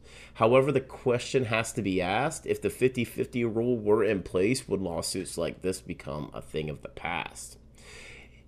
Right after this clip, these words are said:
Is this type of fraudulent activity rampant for H one B filings? No, but it does happen, and it happens with shops that are run out of basements,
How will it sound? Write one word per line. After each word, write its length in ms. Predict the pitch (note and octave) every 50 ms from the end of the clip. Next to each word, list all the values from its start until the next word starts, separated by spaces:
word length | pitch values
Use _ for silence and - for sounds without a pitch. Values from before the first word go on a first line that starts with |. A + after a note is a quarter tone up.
| - - -
Is 220 | C#3 C#3 B2 G#2+
this 220 | F#2 B2+ D3+ D#3 -
type 260 | - D3+ C#3 C#3 -
of 80 | B2 -
fraudulent 640 | - A#2+ A2+ A2+ A#2 - C3 A#2+ A2+ G#2+ F#2+ -
activity 580 | F#2+ F#2+ E2 - - - G#2+ G#2 G#2+ G#2+ G#2+ G2
rampant 640 | F2+ E2 - E2 F2 F#2+ G2+ - C3+ A#2 - -
for 340 | - - G#2 G#2+ B2 C3 B2
H 220 | A#2+ C#3 C#3 -
one 160 | D3+ C#3 C#3
B 160 | C3 C#3+ C#3+ C#3+
filings? 800 | - D3+ C#3+ D3+ D#3 D3+ D#3 D#3 D3+ D#3 D3+ - - - - - - - - - - - - - - - - - -
No, 520 | - C#3+ D3 D3 C3+ C3 C#3 D3 E3 D#3+ C#3 - - B2
but 320 | B2 A#2 D#3 D3 - - -
it 320 | D3 F#3+ F#3+ - A2+ -
does 320 | - A#2+ B2 D3+ F3+ E3+
happen, 560 | - A#2 F2+ E2+ D#2+ - E2+ F#2+ B2 D3 D3 - - - -
and 140 | - D3 D#3+
it 120 | E3 E3
happens 600 | E3+ - - - G#2+ B2+ - - D3+ D3 C#3 C#3
with 160 | A#2 G#2+ G2 -
shops 540 | - - - G#2+ A2 B2 B2+ - - -
that 100 | - G#2+
are 100 | F#2+ E2+
run 340 | E2+ F2 F2+ F2+ F#2+ G2 - - -
out 240 | C#2+ D#2 D2+ E2 F2
of 260 | E2 D#2 D#2+ - -
basements, 680 | - F2 E2 - - A3 A#3+ - - - - - -